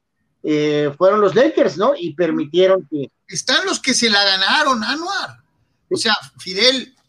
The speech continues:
Speaker 2: pues hay que darles chance, ¿no? Eh, en la liga hay un montón de equipos, no nomás dos. Entonces, este, creo que, creo que se la han ganado con justicia.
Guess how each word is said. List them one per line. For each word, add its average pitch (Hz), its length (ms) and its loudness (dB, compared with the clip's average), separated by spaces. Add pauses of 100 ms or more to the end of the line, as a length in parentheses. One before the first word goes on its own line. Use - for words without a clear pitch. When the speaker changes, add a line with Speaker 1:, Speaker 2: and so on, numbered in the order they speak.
(120)
Speaker 2:
pues 151 240 -18
hay 196 160 -10
que 240 120 -2
darles 247 300 -4
chance, 254 460 -2
¿no? 233 300 -4
Eh, 160 360 -6
en 160 80 -8
la 170 100 0
liga 240 240 0
hay 240 120 -2
un 240 80 -4
montón 220 340 -6
de 214 60 -2
equipos, 247 480 -8
no 196 140 -10
nomás 214 340 -4
dos. 247 480 -4 (580)
Entonces, 196 480 -2
este, 160 500 -4
creo 208 360 -4
que, 226 420 -2 (560)
creo 226 240 -4
que 269 120 -8
se 233 120 -2
la 214 120 -2
han 220 60 -6
ganado 226 400 -2
con 165 120 -12
justicia. 160 680 -4